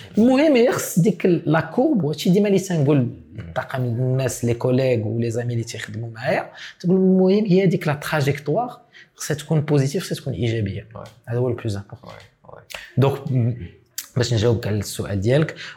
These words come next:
Speaker 1: واش كانت في، في لوبجيكتيف ديالي؟ بطبيعه الحال، حيت كانت تكون لا سويت لوجيك.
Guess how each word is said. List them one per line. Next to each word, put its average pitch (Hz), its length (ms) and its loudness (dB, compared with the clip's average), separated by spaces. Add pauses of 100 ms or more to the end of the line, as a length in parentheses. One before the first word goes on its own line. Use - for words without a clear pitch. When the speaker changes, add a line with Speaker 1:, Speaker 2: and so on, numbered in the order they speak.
Speaker 1:
واش 120 180 0
كانت 123 280 0
في، - 260 -10
في - 200 -6
لوبجيكتيف 104 460 0
ديالي؟ 110 360 0 (480)
بطبيعه 117 440 0
الحال، 101 360 -4 (220)
حيت - 220 -8
كانت 104 220 -8
تكون 110 260 -6 (380)
لا 104 80 -6
سويت - 360 -8
لوجيك. 110 460 -2